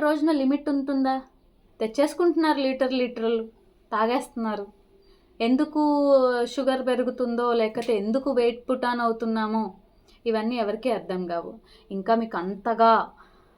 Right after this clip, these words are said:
ఇన్‌స్టంట్ ఎనర్జీ రావాలి, ఎలక్ట్రోలైట్స్ అందాలి బాడీకి అనుకుంటే, చక్కగా ఇంట్లో కొంచెం సాల్ట్, కొంచెం షుగర్, ఒక చెక్క నిమ్మకాయ పిండుకొని, ఒక మంచిగా ఒక హాఫ్ లీటర్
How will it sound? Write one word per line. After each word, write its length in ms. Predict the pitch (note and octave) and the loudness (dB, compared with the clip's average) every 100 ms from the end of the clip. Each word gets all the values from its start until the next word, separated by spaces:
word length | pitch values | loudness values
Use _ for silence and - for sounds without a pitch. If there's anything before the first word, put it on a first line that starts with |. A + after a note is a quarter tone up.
| _ _ _ G3+ | _ _ _ -8
ఇన్‌స్టంట్ 480 | G#3+ - A#3 A#3 G#3 | -6 -2 -2 0 0
ఎనర్జీ 280 | A3 G3+ A3+ A3 | -2 2 2 4
రావాలి, 380 | G#3 G3+ G3+ G3 F#3 | 2 2 2 2 0
ఎలక్ట్రోలైట్స్ 640 | G3 - A3+ A3+ A3 A3 G3 | -4 0 2 4 2 0 -6
అందాలి 360 | F#3+ G#3+ G#3+ G3+ F#3+ | -2 2 2 2 -2
బాడీకి 340 | F#3 F#3 F#3 F#3 | -2 -4 -4 -6
అనుకుంటే, 460 | F#3 G3+ F#3 C4 D#4+ A3+ - _ _ - | -6 -6 -4 -2 -2 -4 -14 _ _ -8
చక్కగా 340 | A3 A3 A3+ A3 | -4 0 2 2
ఇంట్లో 280 | G#3+ G#3+ A3 D#4+ - _ _ - | -2 -2 0 0 -4 _ _ -12
కొంచెం 280 | G3 F#3+ G#3+ G3 G3 | -8 -4 -6 -6 -4
సాల్ట్, 420 | F#3+ F#3+ A3 B3+ D4+ - - | -2 0 0 -2 -4 -10 -10
కొంచెం 260 | G3+ G3 G#3 A3 | -8 -4 -6 -4
షుగర్, 380 | A3+ A3 A3+ C4+ D#4+ - _ _ _ _ _ - | -2 0 0 0 -6 -16 _ _ _ _ _ -6
ఒక 160 | A3 A3+ A3+ | -2 -2 -4
చెక్క 200 | A3+ - A3+ | -4 -2 -2
నిమ్మకాయ 360 | G#3+ A3 A3+ B3+ G#3+ | 0 -2 0 0 0
పిండుకొని, 480 | G3+ G3 A3 D#4+ E4+ G3+ - _ - | -2 -4 -2 0 -2 -6 -18 _ -10
ఒక 120 | A3 C4 G3 - A3 | -4 -4 -6 -12 -10
మంచిగా 340 | G#3 G#3+ A3+ A#3 | -8 -6 0 2
ఒక 100 | G#3+ G3+ | 2 -2
హాఫ్ 240 | G#3+ G3+ G#3+ | 0 0 0
లీటర్ 220 | A3 A3 | -2 -2